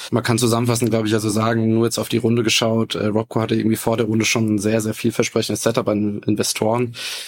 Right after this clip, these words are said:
äh, und mit Lightspeed hat man jetzt noch mal ein weiteres, äh, ja, Schwergewicht dazu,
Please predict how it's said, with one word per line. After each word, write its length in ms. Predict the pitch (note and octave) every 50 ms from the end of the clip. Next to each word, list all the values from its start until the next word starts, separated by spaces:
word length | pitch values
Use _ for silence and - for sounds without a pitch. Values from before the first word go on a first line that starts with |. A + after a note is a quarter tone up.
| - -
äh, 220 | - A#2 A2+ A2 A2
und 160 | A2 G#2 G2+
mit 120 | G#2+ -
Lightspeed 400 | G#2 G#2 G#2+ A2 - - - G2+
hat 120 | A2+ A2+ A2
man 120 | A2 G#2+
jetzt 180 | G#2 - - A2 -
noch 80 | B2+ A2+
mal 40 | A2
ein 140 | G#2+ G2+
weiteres, 480 | G#2+ G#2 A2 - A2+ G#2+ G#2 - - -
äh, 340 | - A2+ G#2+ G#2 G#2+ G#2 A2
ja, 220 | A2 G#2+ A2+ A2+
Schwergewicht 640 | - - - - A2+ A2 G#2 G#2+ G#2 G#2+ - - A2+
dazu, 520 | G#2+ - - - A2 G#2+ A2 A2 G#2 G2